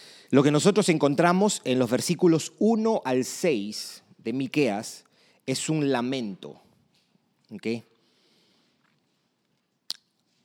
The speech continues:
Del capi-, del versículo siete al trece encontramos como una confesión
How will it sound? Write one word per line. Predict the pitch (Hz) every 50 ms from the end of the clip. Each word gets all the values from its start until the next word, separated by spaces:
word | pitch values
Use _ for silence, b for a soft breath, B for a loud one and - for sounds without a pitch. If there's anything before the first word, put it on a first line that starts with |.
| _ _ _ _ _ _ -
Del | 113 98
capi-, | - - - 143 110 - -
del | 139 127 113
versículo | 117 113 - 151 - 151 143 120
siete | - - - 143 165 175 170 - 156
al | 143 135 110 -
trece | 165 170 175 147 - - 110 110 113 - -
encontramos | 117 110 - 117 110 101 139 139 143 147 147 151 151 - - -
como | _ - 113 117 120
una | 135 135 139 135 -
confesión | - 123 113 107 - - 120 - - - 127 131 139 143 156 165 147